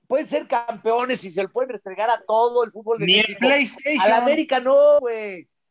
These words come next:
Speaker 1: Hasta que no le ganen una final, las últimas tres finales, los he-, nos los hemos comido en, en cachitos, cabrón. O sea, no, no, no,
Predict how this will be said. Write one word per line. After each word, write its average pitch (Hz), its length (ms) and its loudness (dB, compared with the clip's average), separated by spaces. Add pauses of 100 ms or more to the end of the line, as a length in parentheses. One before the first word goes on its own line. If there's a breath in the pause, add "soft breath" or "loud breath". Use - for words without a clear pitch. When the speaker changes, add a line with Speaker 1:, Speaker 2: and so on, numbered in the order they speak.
Speaker 1:
Hasta 214 300 -4
que 247 100 -8
no 302 120 0
le 330 80 0
ganen 302 220 2
una 302 120 4
final, 262 240 0
las 247 120 -4
últimas 285 380 -2
tres 262 220 -2
finales, 240 560 0 (240)
los 185 260 -2
he-, 233 140 0
nos 208 160 -2
los 190 140 -6
hemos 247 200 -2
comido 233 560 -2 (500)
en, 180 220 -14
en 190 200 -12
cachitos, 196 720 -4
cabrón. 135 260 -12
O - 20 -20
sea, 202 140 0
no, 226 140 -2
no, 240 260 -4 (220)
no, 160 120 -6